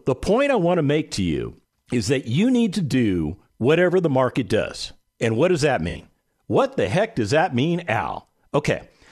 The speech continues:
It means take what the market gives you. If the market is giving you something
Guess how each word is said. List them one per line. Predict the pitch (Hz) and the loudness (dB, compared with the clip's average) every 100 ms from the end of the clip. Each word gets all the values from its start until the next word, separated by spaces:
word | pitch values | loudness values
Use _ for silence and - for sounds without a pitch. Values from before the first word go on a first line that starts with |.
| - - _ | -20 -20 _
It | 151 | 0
means | 175 185 170 - _ _ _ _ - | 2 2 0 -8 _ _ _ _ -2
take | 226 277 277 | 0 0 0
what | 226 | 0
the | - | 2
market | 151 147 156 - 156 113 - | 2 4 2 0 -2 -2 -2
gives | 123 131 110 | 0 0 0
you. | 82 - - _ _ - _ | -4 -6 -12 _ _ -20 _
If | 151 - | -2 0
the | 175 | 0
market | 143 156 240 247 294 - | 2 4 2 0 -2 0
is | 147 117 | -4 -2
giving | 131 196 196 175 | 0 2 2 0
you | 165 | 0
something | 139 - - 208 202 - 214 202 208 | 0 -2 -2 0 0 0 0 2 -2